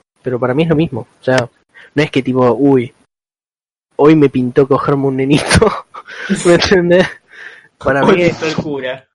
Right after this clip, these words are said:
Speaker 1: Oh, claro, hoy pintó ser cura. Para mí no es así, para mí es tipo, nací con este problema o me violaron de chiquito y tengo este problema y ahora no me lo puedo sacar.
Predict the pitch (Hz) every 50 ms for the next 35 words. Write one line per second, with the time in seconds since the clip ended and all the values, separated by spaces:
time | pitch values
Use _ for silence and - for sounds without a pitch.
0 | _ _ _ 180 165 160 - - 170 170 165 156 151 143 139 143 135 139 165 180
1 | 175 - 165 156 151 - 151 - - 156 143 139 139 147 143 139 135 135 135 _
2 | _ _ _ _ _ _ _ _ _ _ _ _ _ _ - _ _ 139 - 143
3 | 185 190 170 170 175 160 - - 127 - - 131 123 120 117 127 160 170 - _
4 | 143 143 - 123 117 113 110 117 120 123 117 - - 147 147 156 135 135 139 -
5 | _ - 135 - _ _ _ _ _ _ - 120 113 113 120 123 135 143 143 147
6 | 151 143 135 127 117 117 117 113 113 117 120 123 127 135 139 131 127 123 120 120
7 | - - 123 123 131 127 139 131 123 - 127 127 127 127 123 - - 123 117 -
8 | - 117 120 123 127 135 143 151 160 170 - _ _ _ _ _ _ _ _ _
9 | _ _ _ _ _ _ _ _ _ _ _ - - 113 117 117 120 131 131 127
10 | 127 127 127 120 117 113 123 123 120 - - 117 110 120 127 127 127